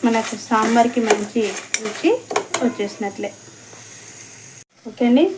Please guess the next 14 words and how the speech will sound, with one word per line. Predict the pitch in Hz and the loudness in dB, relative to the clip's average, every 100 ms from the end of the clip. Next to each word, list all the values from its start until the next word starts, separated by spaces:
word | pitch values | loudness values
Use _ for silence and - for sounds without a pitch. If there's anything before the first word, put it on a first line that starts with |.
| 262 | 0
మనం | 240 214 214 | 0 0 -2
మసాలా | 226 247 269 269 | 0 4 4 2
పక్కన | 233 247 254 | 2 4 4
పెట్టేస్తాం, | 208 220 233 - 240 320 | 2 0 -2 -2 6 6
కాస్త | 240 233 233 - | 6 2 -2 0
చల్లారుతుంది, | 214 226 233 240 214 285 | 0 2 0 0 2 4
మిక్సీ | 240 - 226 | 2 0 -4
వేసుకోవాలి. | 202 - 208 208 214 370 - - - - - - - - - - - - | -4 -4 -4 0 4 4 2 -8 -18 -18 -20 -20 -20 -20 -20 -16 -8 0
మళ్ళీ | 269 285 | 4 6
ఇప్పుడు | 269 262 | 8 8
మనం | 254 247 | 8 8
కూరగాయలు | 285 262 277 277 254 | 8 10 10 10 8
ఇక్కడ | 254 330 480 - - - - - - | 8 6 6 -2 -12 -12 -14 -10 0
బాయిల్ | 233 240 | 4 6